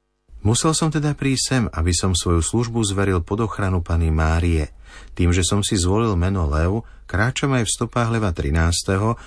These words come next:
ktorý okrem iného rozvinul rozsiahle magistérium o svätom Ruženci. Tomu sa pridáva nedávna kanonizácia svätého Bartola Longa, apoštola Ruženca. Tento kontext nám ponúka kľúč na pochopenie práve vypočutého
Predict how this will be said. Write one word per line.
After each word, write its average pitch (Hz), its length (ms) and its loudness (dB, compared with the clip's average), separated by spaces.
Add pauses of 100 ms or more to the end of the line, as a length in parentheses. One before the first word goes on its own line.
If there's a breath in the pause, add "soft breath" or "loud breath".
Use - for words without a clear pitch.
(200 loud breath)
ktorý 143 240 0
okrem 123 400 0
iného 113 320 0
rozvinul 98 480 0
rozsiahle 98 480 -2
magistérium 90 880 0
o 120 80 -4
svätom 104 400 -2
Ruženci. 85 640 0 (480 loud breath)
Tomu 87 240 2
sa 78 160 0
pridáva 87 480 2
nedávna 85 480 2
kanonizácia 90 880 0
svätého 82 320 -2
Bartola 78 560 -2
Longa, 90 400 2 (240 loud breath)
apoštola - 560 0
Ruženca. 87 640 0 (420 loud breath)
Tento 90 320 2
kontext 104 560 0
nám 82 160 4
ponúka 110 480 0
kľúč 117 480 -2
na 82 80 2
pochopenie 104 720 0
práve 117 400 -4
vypočutého 87 720 0